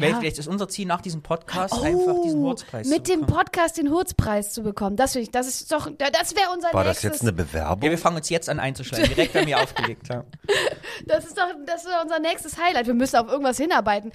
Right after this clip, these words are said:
Speaker 2: Äh, wir sind erst mit Harpe Live im Podcast, jetzt sitzen wir hier und dürfen das hier machen, über diese Dokumentation berichten. Das ist doch, das, ich finde, das ist ein gutes, gutes Ding.
Speaker 1: Ich will ja nicht rausgehen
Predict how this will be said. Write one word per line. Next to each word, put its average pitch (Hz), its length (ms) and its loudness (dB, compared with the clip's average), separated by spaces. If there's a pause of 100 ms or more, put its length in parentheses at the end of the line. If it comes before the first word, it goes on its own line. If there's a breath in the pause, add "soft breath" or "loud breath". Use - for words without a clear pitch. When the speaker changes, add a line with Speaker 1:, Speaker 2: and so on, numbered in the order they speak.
Speaker 2:
Äh, 247 120 -2
wir 240 80 -4
sind 240 140 -6
erst 247 200 0
mit 247 240 -8
Harpe 247 300 0
Live 247 260 2
im 269 80 -4
Podcast, 269 380 -2
jetzt 226 140 -2
sitzen 247 300 -4
wir 233 80 0
hier 254 380 0
und 226 180 -6
dürfen 240 240 -2
das 247 240 0
hier 269 120 2
machen, 247 260 0
über 220 160 -8
diese 226 180 -6
Dokumentation 240 800 -2
berichten. 254 440 -2 (340 loud breath)
Das 208 180 -10
ist 220 140 -12
doch, 208 120 -4
das, - 260 -6
ich - 260 -16
finde, 311 180 -2
das 311 80 0
ist - 60 -4
ein 262 80 0
gutes, 233 440 -4 (100)
gutes 233 280 -8
Ding. 180 260 -6 (220)
Speaker 1:
Ich 135 160 -6
will 202 60 0
ja 202 60 0
nicht 185 200 -4
rausgehen 143 560 -4